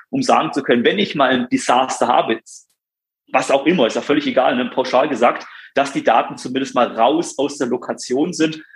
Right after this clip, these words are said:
Und da bieten ja grad so S drei-Integration, Tape-Integration letztendlich auch Möglichkeiten, diese Systeme halt nicht am Campus betreiben zu lassen,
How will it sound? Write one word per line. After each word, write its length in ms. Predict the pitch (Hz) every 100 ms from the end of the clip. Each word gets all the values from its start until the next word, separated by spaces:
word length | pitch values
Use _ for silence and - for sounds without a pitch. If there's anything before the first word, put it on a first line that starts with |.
| _
Und 160 | 131 120
da 320 | 127 147 - _ -
bieten 300 | 151 160 151
ja 140 | 135
grad 320 | 127 127 135 -
so 200 | 147 135
S 220 | 135 -
drei-Integration, 1040 | - 123 143 143 147 139 - - - 135
Tape-Integration 920 | 135 135 147 139 135 135 127 - 131 131
letztendlich 380 | 131 127 127 -
auch 200 | 147 -
Möglichkeiten, 760 | 147 - 147 - 135 - 240 - - -
diese 320 | 151 180 165
Systeme 720 | - - - - 131 151 151 - _
halt 240 | - 135 -
nicht 280 | 156 202 170
am 140 | 202
Campus 460 | - 202 202 180 -
betreiben 440 | - 156 180 185
zu 140 | -
lassen, 400 | 165 165 - 175